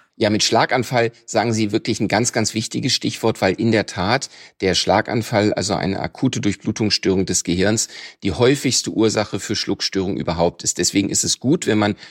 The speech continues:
Thema, äh, Schluckstörung hört, auch an einen Schlaganfall zu denken. In diesem Fall ist es aber tatsächlich so, dass der Krankheitsverlauf, also langsam, also schleichender Beginn, langsam, äh, zunehmende Beschwerden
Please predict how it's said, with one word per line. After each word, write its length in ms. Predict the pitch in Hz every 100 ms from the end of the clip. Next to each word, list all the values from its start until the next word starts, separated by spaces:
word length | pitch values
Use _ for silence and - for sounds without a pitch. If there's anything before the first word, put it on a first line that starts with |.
| _
Thema, 400 | - 104 98 98 -
äh, 100 | 90
Schluckstörung 540 | 90 127 - - 120 120
hört, 260 | 113 -
auch 280 | 107 120 -
an 100 | 107
einen 100 | 98
Schlaganfall 580 | - 98 - 92 - 82
zu 120 | 82
denken. 360 | 95 110 - 139 - -
In 160 | 95
diesem 300 | - 143 175
Fall 320 | - 127 127 123 - -
ist 160 | - -
es 140 | -
aber 180 | 95 104
tatsächlich 520 | 98 - 110 - -
so, 220 | 110 131
dass 300 | 143 101 - - - -
der 100 | 95
Krankheitsverlauf, 1120 | - - 123 127 110 - 87 90 120 127 -
also 220 | 87 92 - - - _ _ _ _ -
langsam, 760 | - 90 117 131 - 107 104 -
also 220 | 85 90
schleichender 540 | - 98 120 - 107
Beginn, 500 | 87 - 104 107 101 - -
langsam, 680 | - 104 113 - 104 104 98
äh, 140 | - 82
zunehmende 540 | - 107 107 101 92
Beschwerden 600 | 82 - 92 95 98 80